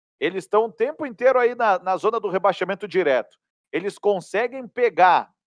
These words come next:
essa vaga do playoff, eles chegam muito mais motivados do que, sei lá, vou pegar o time que joga hoje aí, o Augsburg, que daqui a pouco tá fora, tá fora, tá fora da zona do rebaixamento e entra na zona do playoff,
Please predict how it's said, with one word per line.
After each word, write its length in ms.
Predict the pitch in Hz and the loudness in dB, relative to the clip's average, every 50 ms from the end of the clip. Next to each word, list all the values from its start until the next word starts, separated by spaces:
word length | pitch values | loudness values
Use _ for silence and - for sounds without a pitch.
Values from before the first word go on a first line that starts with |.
| _ _ _ | _ _ _
essa 320 | - 160 165 - - 175 151 | -4 -4 -2 0 2 2 4
vaga 300 | - 165 180 165 165 156 | 4 4 4 4 0 -2
do 100 | 151 156 | -4 -6
playoff, 760 | - 151 139 127 123 120 123 151 190 208 - - - 95 - _ _ _ _ _ _ - | -8 -6 -6 -4 -2 2 4 6 6 4 2 -4 -20 -20 -20 _ _ _ _ _ _ -8
eles 300 | - 156 180 190 170 - | -6 -6 -4 -6 -6 -4
chegam 240 | - 202 202 208 202 | -4 -2 2 2 0
muito 360 | 180 180 214 294 - - 240 | 0 0 -10 -8 -6 -6 -4
mais 220 | 220 214 220 - | -2 -2 -4 -4
motivados 680 | 156 180 185 - - 156 123 139 165 220 214 214 - 156 | -6 -8 -10 -8 -6 -4 0 2 2 2 0 -4 -12 -8
do 120 | 165 170 | -6 -6
que, 520 | 151 _ - 180 196 196 180 151 123 104 - _ _ _ _ _ | -6 _ -10 -12 -10 -8 -8 -8 -8 -10 -14 _ _ _ _ _
sei 200 | _ - 190 233 | _ -4 -2 2
lá, 120 | 247 254 233 | 4 4 2
vou 100 | 160 165 | 2 0
pegar 220 | - 170 156 185 | 0 0 2 2
o 60 | 220 | 2
time 200 | 214 - 233 240 | 0 -2 -10 -14
que 140 | 214 - 208 | -10 -6 0
joga 280 | 175 196 220 214 220 202 | 2 2 4 4 4 4
hoje 300 | 196 214 226 180 - 160 | 6 6 6 4 4 2
aí, 140 | 156 151 139 | 0 0 2
o 120 | 131 151 | 4 6
Augsburg, 600 | 175 180 160 - - - - 117 117 107 95 - _ _ _ _ _ _ _ _ _ _ _ _ _ _ _ | 8 6 6 4 0 -8 -14 -10 -10 -10 -10 -12 _ _ _ _ _ _ _ _ _ _ _ _ _ _ _
que 80 | - 160 | -2 2
daqui 220 | 185 190 185 - | 2 4 4 4
a 60 | - | 4
pouco 220 | - - 226 220 - | 6 6 4 4 4
tá 180 | - 240 214 | 2 2 2
fora, 440 | - - - 214 247 262 254 247 214 | 2 2 4 6 6 6 6 6 4
tá 180 | - - 185 160 | 2 2 2 2
fora, 380 | - - 214 247 254 233 220 | 2 2 2 4 4 2 0
tá 160 | - - 185 160 | 0 0 0 0
fora 280 | - 202 226 226 220 | 4 4 4 4 4
da 100 | 196 196 | 2 -2
zona 220 | 170 - 208 214 202 | -2 -2 -4 -4 -2
do 100 | 190 185 | -2 0
rebaixamento 800 | 170 185 185 170 - - 165 147 139 156 190 226 208 _ _ _ _ _ _ _ _ _ - | 0 2 0 0 0 2 0 0 2 0 -4 -4 -6 _ _ _ _ _ _ _ _ _ -8
e 120 | 139 175 | -2 0
entra 280 | 202 220 214 - 202 202 | 0 0 0 -2 -2 0
na 140 | 196 196 165 | 0 0 -2
zona 220 | 156 208 202 190 | 0 0 0 0
do 120 | 185 190 | -2 -2
playoff, 560 | - 190 196 175 160 151 143 131 - - - | -4 -2 0 4 6 6 6 4 2 -2 -20